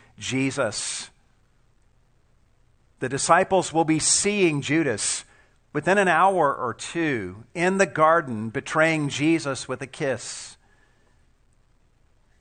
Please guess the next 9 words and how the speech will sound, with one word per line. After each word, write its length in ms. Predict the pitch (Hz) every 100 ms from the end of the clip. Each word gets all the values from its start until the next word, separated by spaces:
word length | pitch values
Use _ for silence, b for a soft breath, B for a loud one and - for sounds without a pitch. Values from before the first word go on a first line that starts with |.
| _
And 140 | 151 160
in 120 | 185
the 80 | 160
process 880 | - 190 185 208 - 147 113 110 -
of 120 | 131
Judas 500 | 107 151 175 151 -
going 680 | 123 139 175 208 202 180 -
out 600 | 147 160 117 85 - - - _ _ _ _ _ _ - -
from 400 | - 160 180